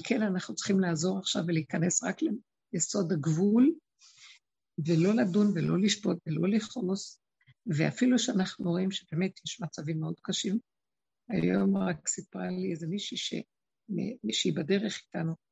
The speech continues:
שבמשפחה שלה כל הזמן, אה, יש ויכוחים נוראים,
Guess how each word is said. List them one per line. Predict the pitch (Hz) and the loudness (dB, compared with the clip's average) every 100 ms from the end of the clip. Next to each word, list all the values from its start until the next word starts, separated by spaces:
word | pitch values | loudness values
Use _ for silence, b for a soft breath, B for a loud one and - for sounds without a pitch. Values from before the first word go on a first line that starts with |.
| _ _ _ - | _ _ _ -4
שבמשפחה | 185 170 175 - - - | -4 -2 -6 -6 -8 -6
שלה | - - 170 - | -6 -4 -6 -6
כל | 214 220 | -4 -2
הזמן, | 190 175 _ _ _ _ _ - | -2 -6 _ _ _ _ _ -2
אה, | 165 220 185 | -2 0 -2
יש | 170 | -2
ויכוחים | 160 156 170 - 196 | -4 -4 -4 0 0
נוראים, | 185 160 165 | 2 0 0